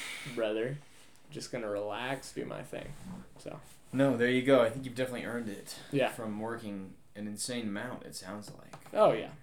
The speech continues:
Speaker 1: It,
Speaker 2: So,
Speaker 1: it
Speaker 2: what
Speaker 1: was a
Speaker 2: else
Speaker 1: lot.
Speaker 2: is, what else is on your list? I don't remember what you wrote down.
Speaker 1: Yeah, you're good. Um, let's see.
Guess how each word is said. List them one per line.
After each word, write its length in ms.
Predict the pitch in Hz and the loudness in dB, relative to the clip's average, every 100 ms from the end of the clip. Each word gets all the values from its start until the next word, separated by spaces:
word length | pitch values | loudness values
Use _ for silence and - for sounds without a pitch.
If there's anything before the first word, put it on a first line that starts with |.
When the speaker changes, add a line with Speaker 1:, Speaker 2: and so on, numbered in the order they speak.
| - - 214 | -20 -8 0
Speaker 1:
It, 40 | 143 | 2
Speaker 2:
So, 280 | 107 98 98 - - - - - - - - | 2 -2 -6 -8 0 0 -2 -16 -20 -20 -2
Speaker 1:
it 80 | 185 | 4
Speaker 2:
what 120 | 175 | 6
Speaker 1:
was 80 | 170 | 6
a 20 | |
Speaker 2:
else 140 | - | 4
Speaker 1:
lot. 100 | 165 | -2
Speaker 2:
is, 180 | 147 - 139 | -4 -6 -4
what 100 | 165 | -4
else 120 | 151 | -2
is 60 | 151 | 0
on 120 | 147 | 0
your 100 | 123 | 0
list? 320 | 123 110 - | 2 0 -2
I 40 | 98 | -6
don't 100 | 117 | -6
remember 220 | 113 113 | -6 -4
what 100 | 110 | -4
you 120 | 95 101 | -2 -2
wrote 200 | 98 - | -2 -4
down. 240 | 90 73 | -6 -4
Speaker 1:
Yeah, 260 | 175 226 269 | 8 12 12
you're 200 | 160 202 | 12 8
good. 280 | 160 165 220 - - | 8 6 4 -4 4
Um, 760 | 175 185 196 202 202 202 208 - - | 10 12 12 12 12 12 10 2 2
let's 200 | 170 - | 2 4
see. 280 | 156 107 | 4 2